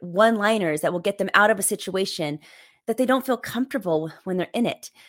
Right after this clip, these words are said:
And then rehearse these one-liners often. Also practice talking about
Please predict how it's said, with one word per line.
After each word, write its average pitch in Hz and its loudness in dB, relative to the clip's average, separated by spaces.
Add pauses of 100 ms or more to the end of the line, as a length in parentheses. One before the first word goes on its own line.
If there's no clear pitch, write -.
(360)
And 233 4
then 247 2
rehearse 254 4 (120)
these 196 0
one-liners 185 -2 (160)
often. 190 0 (1200)
Also 277 4
practice 254 0
talking 233 -4
about 175 -2